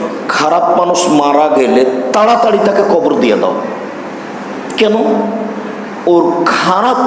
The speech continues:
প্রতিক্রিয়া দেশের ওপরে পড়ে, জনগণের ওপরে পড়ে, পশু প্রাণীর ওপরে পড়ে, গাছপালার উপরে পড়ে।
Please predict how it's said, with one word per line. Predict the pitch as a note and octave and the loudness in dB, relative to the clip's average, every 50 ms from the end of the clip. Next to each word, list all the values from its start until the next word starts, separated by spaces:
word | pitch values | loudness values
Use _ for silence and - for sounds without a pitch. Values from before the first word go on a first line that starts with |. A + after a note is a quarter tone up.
| B3+ - | 2 2
প্রতিক্রিয়া | A3 A3 - A#3+ A#3 A#3+ B3+ B3 A#3 B3 B3 B3 C4 C4 C4 C4 B3+ C4 B3+ C4 C4 - - - - G#3+ G3+ F#3 | 2 2 2 2 0 2 2 4 4 6 6 4 4 4 2 2 2 2 2 0 -2 -4 -6 -6 -6 -4 0 2
দেশের | F#3 G3+ G3 - - A#3+ A3+ A3 | 2 2 2 2 2 2 4 4
ওপরে | A3 A3 A3 A3 G#3 - G#3+ G#3+ G#3+ G#3 | 4 4 4 4 4 6 6 6 6 4
পড়ে, | F3 C#3 A#2+ A2 - - - - - - - - - - - - - | 4 4 4 2 2 0 0 -2 -2 -4 -6 -4 -2 0 0 2 2
জনগণের | E3+ F#3+ G3 G#3 A3 G#3+ - A3 G#3+ G#3+ A3 G#3+ | 2 2 2 2 0 2 2 2 2 4 4 4
ওপরে | G#3+ - G#3+ G#3+ G#3 G#3 G3+ | 4 4 4 4 4 4 4
পড়ে, | G#3 G#3 G#3 E3 C3+ A#2+ A2+ - - - - - - - - - - | 6 4 4 4 4 2 2 0 0 0 -2 -4 -6 -8 -8 -2 2
পশু | G#3+ G#3 G3+ G#3 G#3 G#3 G#3 G#3 | 2 2 4 4 2 2 2 2
প্রাণীর | G3+ G#3 G3+ G#3 G3+ G3+ | 2 2 2 4 4 4
ওপরে | F#3+ F#3+ G3+ G3+ G3 G3 G3 G3 - | 4 4 4 4 4 4 4 4 4
পড়ে, | E3 C#3 C3 A2+ G2 G2 - - - - - G2 - | 4 4 2 2 0 0 0 -2 -4 -4 -2 0 0
গাছপালার | E3+ F#3 - - - - - F3 E3+ E3 D#3+ D#3 | 2 2 2 0 0 0 2 2 2 2 2 2
উপরে | D3 - C3 A#2+ A2+ - - | 2 2 2 2 2 0 0
পড়ে। | F#2 D#2+ D2+ | -2 -2 -2